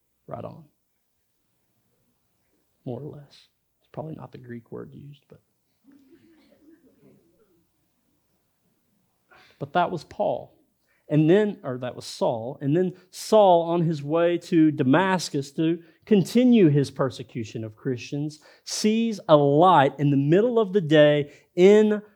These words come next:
uh, the desert, which overwhelms the light of the sun in that moment.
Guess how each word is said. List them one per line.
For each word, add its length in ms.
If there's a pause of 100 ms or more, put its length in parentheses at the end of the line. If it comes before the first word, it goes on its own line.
(140)
uh, 280
the 160
desert, 720 (380)
which 400
overwhelms 1700 (960)
the 100
light 320
of 120
the 80
sun 440
in 280
that 200
moment. 540